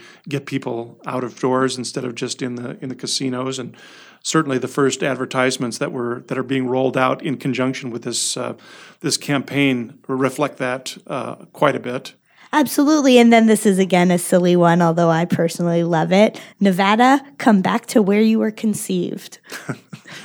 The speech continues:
Speaker 1: Oh, that, that's, that's kind of got some connotations like "What happens here stays here."
Speaker 2: Right, exactly. Um, so
Speaker 1: How about mine? Did you like mine? Mine was, uh, that uses, using the Nevada postal code with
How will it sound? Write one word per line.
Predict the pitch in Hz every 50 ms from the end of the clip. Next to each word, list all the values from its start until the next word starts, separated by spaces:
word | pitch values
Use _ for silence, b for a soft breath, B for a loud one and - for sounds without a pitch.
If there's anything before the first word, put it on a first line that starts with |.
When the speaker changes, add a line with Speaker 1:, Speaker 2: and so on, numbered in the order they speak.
| B B B B B _ -
Speaker 1:
Oh, | 143 139
that, | 143 156 160 156
that's, | 156 151 151 - - -
that's | - 131 131 -
kind | - - 143
of | 131 127
got | 139 131 127
some | - 139 123
connotations | - - 135 127 110 - 127 127 - 127 -
like | 131 127 131
"What | 139 127
happens | 117 131 131 - 143 131
here | 113 127 123
stays | - - 165 165 165 156 -
here." | - 131 - - - - -
Speaker 2:
Right, | 247 247 240 247 208
exactly. | 226 233 214 208 247 226 247 302 330 339 - 214 196 175 175 180 196 208 220
Um, | 226 226 - - 226 208 208 208 202 202 202 202 202 214 220 - B B B B B B B B _ _ - -
so | - - - 180
Speaker 1:
How | 208
about | 254 240 202
mine? | 175 165 202 190 147
Did | 180 - -
you | 135
like | 135 143 151 147
mine? | 151 143 147 151 160 165
Mine | 147 143 147 147 147
was, | 135 127 120 123
uh, | 123 127 135 139 B B B B B B _ _
that | - 156 156 165
uses, | 135 147 160 147 139 139 117
using | 131 143 139 135 151 151 156 156 151 147 127
the | 135 131
Nevada | 127 120 135 135 135 131 -
postal | - - 151 147 147 - 151 127
code | - - 135 127 120
with | 120 123 123 -